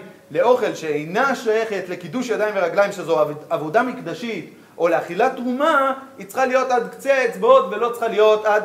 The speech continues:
פרק כף היד. הריף כתב לעומת זאת, אפילו לפני כן, פרק שני שבאצבעות, ועסקינא משמי דרבי יהושע בן לוי, אה, אה, דעד לפרק בין לחולין בין תרומה לחומרה וכן הלכתה. זאת אומרת,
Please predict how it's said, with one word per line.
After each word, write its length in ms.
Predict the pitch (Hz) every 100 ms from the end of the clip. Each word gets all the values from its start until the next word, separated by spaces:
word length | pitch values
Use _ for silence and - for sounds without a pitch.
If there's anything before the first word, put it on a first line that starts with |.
| -
פרק 240 | 220 202
כף 180 | 196 180
היד. 260 | 170 160 - - - - _ - -
הריף 440 | 143 156 277 349 -
כתב 280 | - 190 190 180
לעומת 280 | 180 175
זאת, 280 | 180 190 190 - - -
אפילו 320 | 143 208 196
לפני 260 | 180 214 247
כן, 120 | 156
פרק 220 | - 247 240
שני 240 | 214 302
שבאצבעות, 500 | 254 175 120 117 104
ועסקינא 400 | 117 120 - 285
משמי 420 | 233 - 233 220 165
דרבי 180 | 147 -
יהושע 220 | - 226
בן 180 | 143 127
לוי, 400 | 113 131 240 285 - - _ _ _ _ _ _ _ _ -
אה, 60 | - 170 156 160
אה, 260 | 165 160 151
דעד 240 | 151 220 294
לפרק 300 | 226 254 226
בין 200 | 156 170
לחולין 320 | 151 277 262
בין 180 | 202 170
תרומה 360 | 160 175 269 262
לחומרה 360 | 262 294 254
וכן 200 | 214 233
הלכתה. 400 | 214 180 156 127 - - - _
זאת 100 | -
אומרת, 380 | 233 277 240